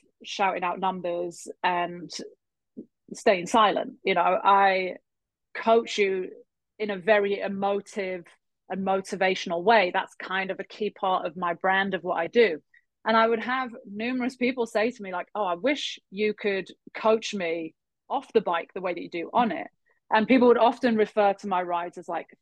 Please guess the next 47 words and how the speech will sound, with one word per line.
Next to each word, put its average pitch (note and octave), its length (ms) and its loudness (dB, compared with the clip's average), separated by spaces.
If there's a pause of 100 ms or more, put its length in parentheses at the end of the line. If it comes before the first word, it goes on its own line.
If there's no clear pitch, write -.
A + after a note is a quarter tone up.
therapy, E3 720 0
or, E3 280 0
you F3+ 140 -2
know, D#3 300 0
just - 360 -6 (160)
of G3 200 2
really G3+ 360 6
learning F3+ 800 0 (400)
so F#3 200 0
much, E3 340 -10
you G3+ 60 -4
know, E3+ 140 -2
or, F3 80 -4 (180)
or G3+ 120 0
feeling B3+ 580 4
a G3+ 60 -2
real G3 200 2
certain F#3 420 -4
way E3+ 200 -4
after E3 280 -8
they've E3 360 -4 (420)
come F#3 260 -2
through F3+ 220 0
a D#3+ 40 -2
ride. D#3+ 460 -4 (420)
And, A3 260 4 (180)
and, A3 440 -2 (160)
and A3+ 240 0
again, G#3 340 0
enough G#3 260 -2
people A3+ 240 0
had G#3+ 120 -2
said A3 240 0
that C#4+ 220 2
to B3+ 80 -4
me F#3+ 160 -4
that G3 60 -4
I F#3+ 40 -2
was G3 120 -4
like, G3+ 240 0
"Oh, G4 220 -2 (160)
yeah, F4+ 220 -2
that A3 180 -2
actually E4 320 -4
feels B3 300 -6
like A3 200 -2
a G#3+ 160 2